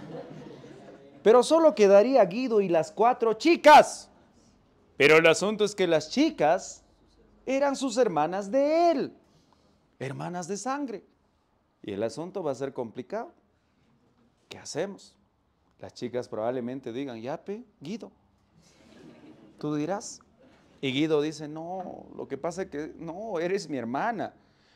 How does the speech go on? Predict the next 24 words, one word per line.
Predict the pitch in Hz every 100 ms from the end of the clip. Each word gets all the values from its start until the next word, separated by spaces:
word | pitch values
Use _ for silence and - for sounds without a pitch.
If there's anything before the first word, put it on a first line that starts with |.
| _ _
Pero | 120 123 123
si | 139 135
tú | - 180
mueres, | 160 151 143 143 135 175 170 - 180
nosotras | 131 127 156 156 147 135
vamos | 123 143 143 139 151
a | 147
morir. | 165 185 220 269 320 294 - _ _ _ _ _ _ _ _ _
Déjanos | 170 165 214 220 233
algo. | 262 311 262 240 - _ _ _ - - _ _ - - - - _
Acá". | - - 277 - _ -
<laughs> | - - - - - - _
Y | 147
probablemente | 147 160 165 180 170
una | 175 165
de | 165
ellas | 165 151
diga, | 165
"Vamos, | 160 233 240 165
Guido, | 170 233 202 -
vamos, | 214 214 -
ataca". | 165 240 247 - - _ - - 208 - - - - - - - 762 - - 523 - - - - - 539 - - - - 285 - - - - - - - -
Y | - 147
Guido, | 170 233 233 175 -